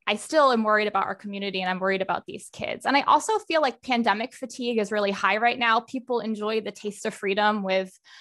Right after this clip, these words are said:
not having to wear masks. And now they're confused about why they have to wear masks again. They're confused about boosters. And that's concerning to me. But I think the big thing people have to remember is that these recommendations are changing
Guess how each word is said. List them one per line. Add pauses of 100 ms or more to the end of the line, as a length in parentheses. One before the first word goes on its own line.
(180)
not
having
to
wear
masks.
And
now
they're
confused
about
why
they
have
to
wear
masks
again.
They're
confused
about
boosters. (540)
And
that's
concerning
to
me.
But
I
think (100)
the (140)
big
thing
people
have
to
remember
is
that (240)
these
recommendations
are
changing